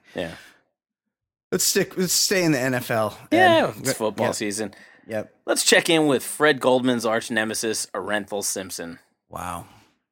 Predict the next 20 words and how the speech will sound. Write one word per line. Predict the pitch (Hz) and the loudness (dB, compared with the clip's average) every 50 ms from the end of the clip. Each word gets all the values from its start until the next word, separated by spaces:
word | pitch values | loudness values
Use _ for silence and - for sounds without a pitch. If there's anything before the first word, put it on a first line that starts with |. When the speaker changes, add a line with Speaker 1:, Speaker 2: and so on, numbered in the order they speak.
| _ _ _ _ _ _ _ _ _ _ - | _ _ _ _ _ _ _ _ _ _ 6
Speaker 1:
O | 180 240 285 | 6 6 6
J, | 185 151 139 113 104 104 107 110 - _ _ _ | 4 2 2 2 2 0 -2 -6 -10 _ _ _
who's | _ - 175 180 160 | _ -2 0 0 2
in | 175 160 | 0 0
the | 156 | 0
middle | 151 175 196 190 175 147 | 0 0 2 4 4 4
of | 135 123 | 4 2
his | 120 110 104 - | 0 -2 -4 -6
thirty-three-year | - - - 135 135 143 147 143 - 135 127 123 120 120 113 107 | -4 0 2 2 2 2 0 -4 -4 -6 -4 -2 -2 0 -2 -2
sentence | 104 - - 143 135 - - 117 107 98 | -2 -2 -2 -2 -2 -2 -4 -8 -6 -4
at | 107 101 - - | -4 -4 -6 -6
Nevada's | 107 98 113 117 117 113 110 104 | -4 0 2 2 2 2 -2 -4
Lovelock | 110 107 123 123 117 120 117 110 - - | -2 0 0 0 2 2 0 0 -2 -4
Correctional | - 117 113 113 113 - - 117 107 95 | -4 -4 -2 -4 -4 -6 -10 -10 -10 -8
Center | 98 - 107 98 98 95 | -8 -6 -6 -6 -6 -6
for | 101 - - 107 | -6 -6 -4 -4
a | 95 | -4
botched | 95 90 - 98 101 104 - - | -4 -2 0 0 0 0 0 -2
robbery, | 104 104 104 98 92 92 87 87 85 _ _ _ _ _ _ _ _ _ - | -2 -2 -2 -2 -2 -6 -8 -10 -12 _ _ _ _ _ _ _ _ _ -20
Speaker 2:
Yeah. | 95 90 92 | -18 -18 -18